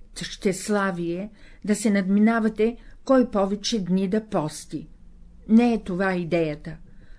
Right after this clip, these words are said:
Главната идея в поста е той да събужда скритата сила и енергия в клетките и да обнови организма. Но трябва да работим по-разумно. В поста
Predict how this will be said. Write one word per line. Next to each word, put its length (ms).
Главната 580
идея 440
в 120
поста 500
е 220
той 200
да 160
събужда 720
скритата 680
сила 540
и 140
енергия 600
в 120
клетките 720
и 140
да 120
обнови 760
организма. 800
Но 240
трябва 400
да 160
работим 580
по-разумно. 840
В 160
поста 600